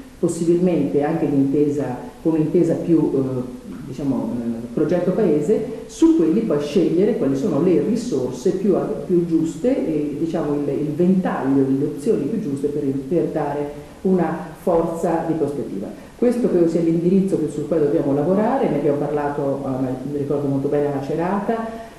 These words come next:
ehm, e abbiamo avuto, mh, anche, eh, con, eh, Ici, Bacchelli e gli altri due bellissimi scambi. Sono certa che Lecce sarà una tappa importante, eh, e, e credo che, eh, alla fine di questo percorso di approvazione dei programmi mi farebbe molto piacere rivederci tutti insieme, magari a Roma,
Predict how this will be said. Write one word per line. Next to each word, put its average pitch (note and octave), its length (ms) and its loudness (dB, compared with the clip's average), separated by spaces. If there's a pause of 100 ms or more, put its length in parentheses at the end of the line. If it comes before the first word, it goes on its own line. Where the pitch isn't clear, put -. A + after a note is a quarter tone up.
ehm, C3+ 800 2
e C3 120 4
abbiamo D#3 380 0
avuto, C#3+ 720 0
mh, C#3 260 0
anche, C3+ 320 -2 (240)
eh, B2+ 280 -6
con, C3 280 0
eh, B2 440 -2
Ici, D3 240 0
Bacchelli C#3 380 0
e - 20 2
gli C#3+ 80 2
altri C#3 280 0 (220)
due D#3 100 -4
bellissimi E3+ 460 4
scambi. G#3 720 2
Sono F3+ 280 0
certa F#3 260 0
che F3 120 0
Lecce E3+ 240 2
sarà D3 180 -4
una D3 100 -2
tappa E3 240 -2
importante, C#3 1040 -2 (140)
eh, D#3+ 320 4
e, G#3+ 80 6
e D3+ 640 4
credo F3+ 300 4
che, D#3 200 0
eh, C#3+ 180 -2
alla C#3 160 -2
fine G3 260 2
di - 120 0
questo E3+ 240 2
percorso - 460 0
di D3 80 0
approvazione D3+ 380 0
dei D#3 80 2
programmi D3+ 540 2
mi E3 80 4
farebbe E3 240 2
molto G3 280 4
piacere D#3+ 360 2
rivederci D#3+ 380 2
tutti - 240 0
insieme, E3 260 2
magari D#3+ 320 0
a G#3+ 100 2
Roma, D#3 320 0